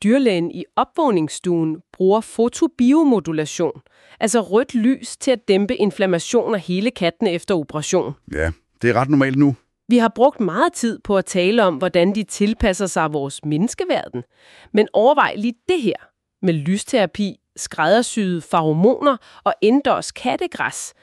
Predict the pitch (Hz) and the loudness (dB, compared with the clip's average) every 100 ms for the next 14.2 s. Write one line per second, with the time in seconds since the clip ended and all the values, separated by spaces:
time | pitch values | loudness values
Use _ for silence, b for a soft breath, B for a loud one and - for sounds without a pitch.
0 | b b b - 165 - 269 - - 262 | b b b -10 -6 0 0 0 -4 -2
1 | 254 226 - 226 226 226 202 - 196 208 | 0 0 0 0 4 4 2 0 0 2
2 | 285 240 185 202 262 - 175 160 143 - | 2 4 4 4 2 0 -4 -2 -4 -2
3 | 294 294 202 113 - 139 _ _ _ 104 | -2 0 -2 -4 -10 -10 _ _ _ -6
4 | 98 117 - 120 117 117 78 _ _ _ | -2 -2 0 -2 0 -4 -4 _ _ _
5 | _ - 226 226 214 311 392 285 269 214 | _ -4 -2 -2 -2 -2 -2 0 0 -2
6 | - 196 202 233 196 311 320 220 220 233 | -2 -4 -2 -2 -2 0 -2 2 0 0
7 | - - - 233 - 277 - 202 190 123 | -8 -6 0 0 0 -2 0 2 0 -2
8 | - - - 190 165 165 170 254 - 285 | -8 -6 0 0 2 0 0 -2 -4 -6
9 | 247 175 160 160 180 262 - 277 170 151 | -6 -2 0 4 6 6 2 -6 -6 -2
10 | 170 277 330 - 202 139 - 311 302 175 | 4 6 4 0 -4 -6 -2 -2 0 -4
11 | 175 - - 180 226 262 - 160 - 196 | -4 -6 0 0 2 -2 -4 -6 -2 0
12 | 302 302 196 269 254 - 202 175 180 156 | 0 -2 -2 0 -2 -2 -2 -2 -2 -4
13 | - 156 160 196 240 208 180 156 135 - | -4 2 2 2 -2 -2 -4 -4 -4 -4
14 | 262 | -4